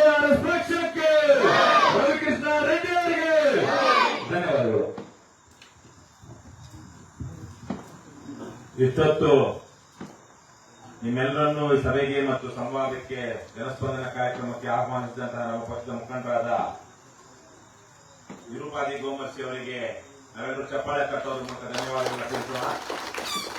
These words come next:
Speaker 2: ಹಾವೇರಿ ಜಿಲ್ಲೆಯ ಸವಣೂರು ತಾಲೂಕಿನ ಫಕೀರ್ ನಂದಿಹಳ್ಳಿ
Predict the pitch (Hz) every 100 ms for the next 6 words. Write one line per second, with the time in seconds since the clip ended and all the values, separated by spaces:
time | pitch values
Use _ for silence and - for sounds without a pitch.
0 | - - - - - - - - - -
1 | - - - - - - - - - -
2 | - 135 147 165 175 175 170 165 165 160
3 | 165 170 - - - - - - - -
4 | - - - 151 180 180 185 180 165 170
5 | 165 160 156 - - - - - - -
6 | - - - - - - - - - -
7 | 185 196 180 175 170 - 170 165